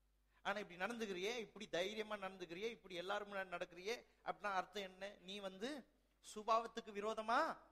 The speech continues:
மாறிட்ட, சுபாவத்துக்கு ஆப்போசிட்டா மாறிட்ட. தொடர்ந்து வாசிப்போம், இருபத்தி ஆறு. இது நிமித்தம் தேவன், அஹ், இருபத்தி ஏழு, அப்படியே ஆண்களும்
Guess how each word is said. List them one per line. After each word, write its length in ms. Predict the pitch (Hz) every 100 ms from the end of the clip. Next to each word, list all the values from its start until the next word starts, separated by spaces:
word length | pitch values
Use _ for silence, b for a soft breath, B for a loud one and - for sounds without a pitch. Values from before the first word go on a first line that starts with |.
| _ _ _ _ _ _ _ _ -
மாறிட்ட, 440 | 254 285 233 185 - _ _ _ _ _ _ -
சுபாவத்துக்கு 640 | 247 294 294 294 294 285 -
ஆப்போசிட்டா 500 | - 294 - 254 247 247
மாறிட்ட. 400 | 214 160 156 - - _ _ _ _ _
தொடர்ந்து 340 | 220 214 196
வாசிப்போம், 340 | 175 156 107 - _ _ _
இருபத்தி 380 | 175 196 - 185
ஆறு. 200 | 175 175 - _ _ _ b b b _
இது 200 | 208 208
நிமித்தம் 440 | 202 196 226 214
தேவன், 500 | 185 214 214 240 233 - _
அஹ், 380 | 180 175 170 - - -
இருபத்தி 340 | 208 247 -
ஏழு, 200 | 202 123 -
அப்படியே 500 | 180 233 233 247 254
ஆண்களும் 680 | 208 254 233 240 302 277